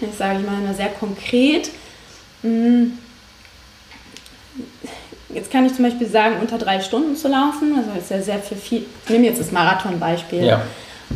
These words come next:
Speaker 1: ähm, ist so eine magische Grenze für viele.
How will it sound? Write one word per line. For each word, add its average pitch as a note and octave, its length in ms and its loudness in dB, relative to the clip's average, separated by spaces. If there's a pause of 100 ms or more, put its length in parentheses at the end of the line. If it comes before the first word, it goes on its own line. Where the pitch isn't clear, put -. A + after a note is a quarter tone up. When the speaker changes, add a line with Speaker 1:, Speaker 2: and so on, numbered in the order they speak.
Speaker 1:
ähm, - 1160 -6 (800)
ist - 100 -10
so A#3 60 2
eine G#3+ 100 4
magische G#3 440 0
Grenze B3+ 440 -2
für G#3+ 200 -8
viele. C4 340 2